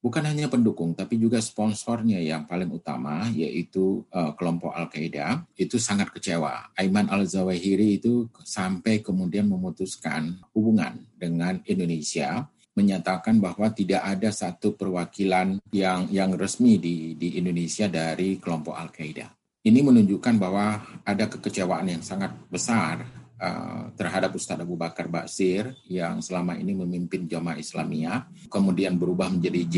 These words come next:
A T, kemudian, eh, berubah haluan lagi, berubah afiliasinya lagi menjadi isis, itu yang membuat, eh, apa namanya, Al-Qaeda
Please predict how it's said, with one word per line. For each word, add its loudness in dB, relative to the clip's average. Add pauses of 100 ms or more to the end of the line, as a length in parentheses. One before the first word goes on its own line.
A -2
T, 2 (160)
kemudian, 0
eh, -2
berubah 6
haluan 6
lagi, 0
berubah 2
afiliasinya 2
lagi -2
menjadi -2
isis, -2
itu 0
yang 2
membuat, -2
eh, -4 (180)
apa -10
namanya, -4
Al-Qaeda -4